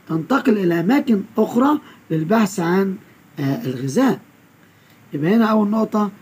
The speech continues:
إجابتها إيه يا أولاد؟ Primer كونسيومر. اتنين، جراس هابر،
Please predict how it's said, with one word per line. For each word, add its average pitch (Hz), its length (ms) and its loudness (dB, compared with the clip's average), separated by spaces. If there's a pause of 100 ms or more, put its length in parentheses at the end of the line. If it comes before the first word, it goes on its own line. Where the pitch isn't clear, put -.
(220)
إجابتها 165 500 0
إيه 180 80 -2
يا 180 60 -2
أولاد؟ 170 360 0 (1120)
Primer 180 420 2
كونسيومر. 185 460 0 (600)
اتنين، 127 420 2 (1300)
جراس 262 320 2
هابر، 254 340 2